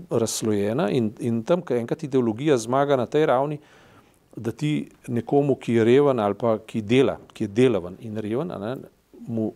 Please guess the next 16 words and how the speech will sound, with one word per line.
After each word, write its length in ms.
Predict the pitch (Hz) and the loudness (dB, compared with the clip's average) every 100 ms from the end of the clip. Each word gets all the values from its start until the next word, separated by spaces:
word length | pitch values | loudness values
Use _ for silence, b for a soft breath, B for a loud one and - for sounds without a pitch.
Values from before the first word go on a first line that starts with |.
| - | -8
ukinjaš 680 | 110 - 156 175 139 107 - | -10 -4 0 2 2 0 -6
socialne 420 | 113 - 113 127 | -6 0 0 0
dodatke 500 | 123 120 120 - - - | -2 0 0 0 -8 -6
z, 400 | 113 110 120 110 B B B B _ | -6 0 2 2 B B B B _
z 220 | - 110 | -4 0
tezo, 400 | 117 - 156 139 | 0 2 2 2
da 100 | 123 | 0
mora 180 | 120 113 | 0 0
še 160 | 107 147 | 0 2
več 240 | 156 131 | 2 0
delati, 420 | 107 123 104 92 - _ | 0 0 0 -4 -14 _
zato 260 | 120 110 127 | -14 -8 -2
da 80 | 110 | -2
bo 160 | 110 | 0
lahko 220 | 101 - 113 | -4 -4 -6
preživel, 500 | 107 101 101 143 | -6 -6 -4 -4